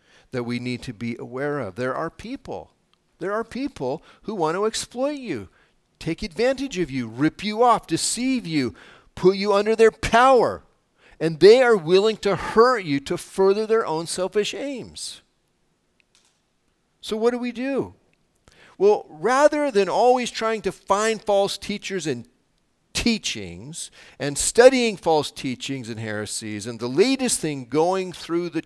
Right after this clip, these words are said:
church, instead, be a dedicated student of the truth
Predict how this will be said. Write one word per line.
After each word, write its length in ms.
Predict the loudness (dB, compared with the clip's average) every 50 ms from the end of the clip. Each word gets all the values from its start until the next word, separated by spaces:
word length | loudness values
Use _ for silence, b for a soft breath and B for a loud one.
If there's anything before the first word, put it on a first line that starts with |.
| _ -10
church, 760 | -8 -6 -2 0 2 2 0 -2 -6 -10 -12 -14 -14 -14 -16 _ _ _ _ _ _ _ _ _ _ _ _ _ _ _ _ _ _ _ _ _ _ _ _ _ -12
instead, 760 | -8 -4 -2 -2 0 0 2 2 4 6 4 4 2 -2 -8
be 220 | -4 -2 -2 0 0
a 120 | 0 -2
dedicated 840 | -2 -4 _ 4 6 6 6 6 4 2 0 0 0 2 0 0 -2
student 680 | -4 -6 -4 -4 -6 -6 -6 -6 -4 -2 -2 -4 -4 -4
of 160 | -4 -6 -4
the 120 | -6 -8
truth 640 | -8 -8 -8 -8 -6 -4 -4 -2 -2 -2 -4 -6 -12